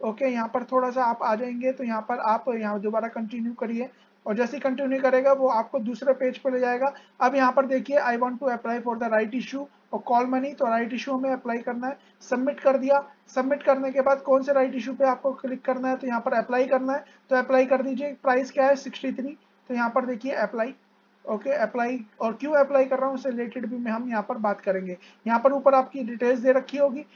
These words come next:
ओके। तो आपको यहाँ पर क्या करना है, आपको सीधे यहाँ पर जाना है सीडीएसएल पे। सीडीएसएल पे जाके आपको यहाँ पर अपना डालना है, अ, डीपी name। डीपी name क्या है यहाँ पर, अ, Zerodha,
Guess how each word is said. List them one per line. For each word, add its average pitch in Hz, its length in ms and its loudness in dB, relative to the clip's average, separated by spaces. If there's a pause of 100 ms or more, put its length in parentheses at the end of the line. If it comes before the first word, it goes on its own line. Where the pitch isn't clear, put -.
(180)
ओके। 262 260 4
तो 277 120 0
आपको 247 300 2
यहाँ 240 160 0
पर 247 120 -2
क्या 240 240 -4
करना 240 280 -6
है, 254 100 -6
आपको 240 300 -6
सीधे 226 300 -8
यहाँ 214 160 -6
पर 214 140 -6
जाना 214 200 -2
है 214 60 -4
सीडीएसएल 226 580 -6
पे। 233 140 -8 (460)
सीडीएसएल 262 500 4
पे 269 120 0
जाके 262 340 2 (300)
आपको 220 360 6
यहाँ 240 140 2
पर 254 160 0
अपना 247 300 -4
डालना 220 340 0
है, 233 160 -2
अ, 202 300 0
डीपी 226 380 -4
name। 247 300 -4
डीपी 214 240 -4
name 226 220 -2
क्या 233 140 -4
है 247 160 -4 (320)
यहाँ 208 220 -2
पर, 240 80 0
अ, - 1080 -2
Zerodha, 214 580 0